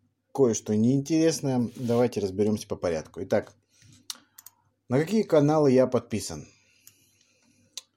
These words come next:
Давайте так, наверное, будем, э, на какие каналы, э, какие каналы я больше всего смотрю?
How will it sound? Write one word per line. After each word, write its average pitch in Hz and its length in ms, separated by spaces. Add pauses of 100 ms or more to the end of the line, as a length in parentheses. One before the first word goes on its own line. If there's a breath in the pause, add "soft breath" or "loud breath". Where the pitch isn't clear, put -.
(800)
Давайте 131 300
так, 101 200
наверное, 98 460
будем, 98 420
э, 95 360
на 101 120
какие 156 260
каналы, 139 500
э, 87 340
какие 131 300
каналы 131 360
я 113 140
больше 117 340
всего 98 280
смотрю? 85 500